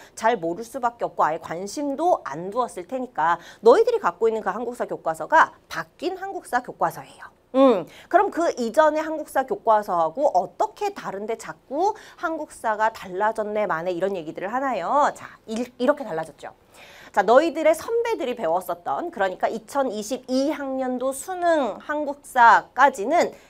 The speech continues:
이런 교과서 체제를 기반으로 해서 문제가 출제가 됐었어. 총 여섯 개 단원으로 구성이 되어 있었고, 자, 이 여섯 개 단원 중에서 첫 번째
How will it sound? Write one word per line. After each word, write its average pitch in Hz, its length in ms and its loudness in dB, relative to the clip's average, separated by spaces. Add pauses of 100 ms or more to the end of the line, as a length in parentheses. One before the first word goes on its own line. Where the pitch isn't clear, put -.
이런 311 460 6
교과서 240 580 0
체제를 302 680 0
기반으로 208 600 -2
해서 185 280 -2
문제가 170 380 -8
출제가 - 420 -8
됐었어. - 400 -12 (800)
총 226 240 -2
여섯 165 400 0
개 254 100 2
단원으로 175 440 0
구성이 175 340 -6
되어 185 180 -4
있었고, 185 520 0 (200)
자, 294 100 -2
이 247 120 2
여섯 285 240 0
개 262 100 -2
단원 202 300 -2
중에서 185 320 -10
첫 - 180 -8
번째 190 640 0